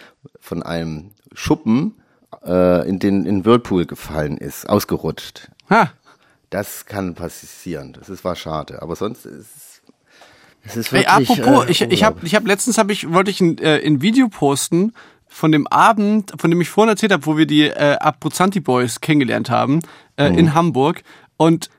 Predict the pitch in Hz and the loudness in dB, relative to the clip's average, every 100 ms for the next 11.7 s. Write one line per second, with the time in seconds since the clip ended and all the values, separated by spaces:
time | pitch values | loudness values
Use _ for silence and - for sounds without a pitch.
0 | - 135 185 190 185 247 208 170 - 175 | -6 -4 -2 0 2 2 2 0 -2 -2
1 | 170 196 175 160 - 233 220 226 170 170 | -2 0 0 0 2 2 2 2 2 4
2 | 160 175 - 160 - 143 135 131 131 - | 4 2 2 0 2 2 2 0 -2 -14
3 | _ - 143 156 - 170 156 147 - 196 | _ -4 -2 -2 0 0 2 0 0 2
4 | 233 233 190 - - 139 - - 175 151 | 4 4 2 0 -10 -16 -14 -4 0 0
5 | - 240 - 135 135 135 - - 151 165 | 2 0 0 -2 0 -2 -4 -2 -2 0
6 | 202 156 139 214 175 151 185 151 147 143 | 0 0 2 0 2 2 2 0 2 2
7 | 180 - 160 175 185 208 240 - 202 - | 0 0 2 2 4 2 2 0 -4 -2
8 | - 202 214 180 190 151 147 95 147 139 | -2 -2 0 0 0 -2 -6 -2 -2 0
9 | 190 - 185 - 151 139 165 254 269 - | -2 0 -2 0 0 4 4 2 -2 -10
10 | - - _ _ - 76 131 143 170 202 | -20 -20 _ _ -12 -10 -4 0 2 2
11 | 139 151 170 185 190 190 | 2 -2 -2 0 2 2